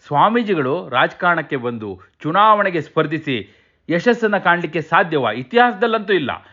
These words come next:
ಇನ್ನು ಮುಂದೆ ಸಾಧ್ಯ ಅಂತ ನಿಮಗೆ ಅನ್ಸುತ್ತಾ? ನಿಮ್ಮ ಅಭಿಪ್ರಾಯ ಏನು? ಸ್ವಾಮೀಜಿಗಳು ನೇರವಾಗಿ ರಾಜಕಾರಣಕ್ಕೆ ಬರ್ಬೇಕಾ ಬೇಡವಾ? ಯಾಕಂದ್ರೆ ಹಿನ್ನೆಲೆಯಲ್ಲಿ ನಿಂತು ಬಹಳಷ್ಟು ಜನ ಸ್ವಾಮೀಜಿಗಳು ರಾಜಕೀಯ ಮಾಡ್ತಾನೆ ಇರ್ತಾರೆ.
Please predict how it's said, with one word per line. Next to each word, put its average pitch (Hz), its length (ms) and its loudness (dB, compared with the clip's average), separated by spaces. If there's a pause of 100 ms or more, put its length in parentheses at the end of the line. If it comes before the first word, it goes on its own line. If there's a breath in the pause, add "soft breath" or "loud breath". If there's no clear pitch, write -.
(160 soft breath)
ಇನ್ನು 202 160 -4
ಮುಂದೆ 240 300 0
ಸಾಧ್ಯ 196 360 2
ಅಂತ 202 160 -2
ನಿಮಗೆ 175 260 -4
ಅನ್ಸುತ್ತಾ? 147 420 -8 (280 soft breath)
ನಿಮ್ಮ 254 300 2
ಅಭಿಪ್ರಾಯ 185 420 2
ಏನು? 107 200 -6
ಸ್ವಾಮೀಜಿಗಳು 196 640 0
ನೇರವಾಗಿ 196 460 0
ರಾಜಕಾರಣಕ್ಕೆ 156 460 -2
ಬರ್ಬೇಕಾ 185 480 0
ಬೇಡವಾ? 131 260 -2
ಯಾಕಂದ್ರೆ 214 680 -2
ಹಿನ್ನೆಲೆಯಲ್ಲಿ 247 520 0
ನಿಂತು 226 260 -2
ಬಹಳಷ್ಟು 196 460 0
ಜನ 202 180 -4
ಸ್ವಾಮೀಜಿಗಳು 185 520 -4
ರಾಜಕೀಯ 175 320 -2
ಮಾಡ್ತಾನೆ 175 460 0
ಇರ್ತಾರೆ. 135 540 -6